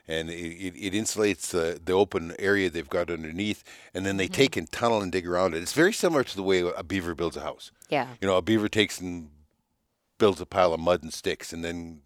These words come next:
Speaker 1: goes in and excavates and then adds on and adds on. And same, yeah, same idea. And, but they do this on the ice, and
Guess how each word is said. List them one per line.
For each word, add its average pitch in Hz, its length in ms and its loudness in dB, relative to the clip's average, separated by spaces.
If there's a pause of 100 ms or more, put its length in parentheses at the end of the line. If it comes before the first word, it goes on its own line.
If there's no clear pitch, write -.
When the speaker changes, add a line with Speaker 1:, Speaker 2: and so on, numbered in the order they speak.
(160)
Speaker 1:
goes 95 260 0
in 85 120 0
and 82 140 -2
excavates 80 560 -6
and 82 80 -10
then 87 120 -4
adds 85 300 -2
on 82 300 -2
and 73 140 -10
adds 85 260 -2
on. 82 280 -4
And 73 100 -18 (500)
same, 107 320 2
yeah, 131 180 4 (320)
same 127 260 2
idea. 101 400 4 (360)
And, 107 460 2 (240)
but 117 200 -2
they 117 160 2
do 139 180 2
this 104 220 -2
on 92 120 4
the 95 120 -2
ice, - 480 2
and 101 460 2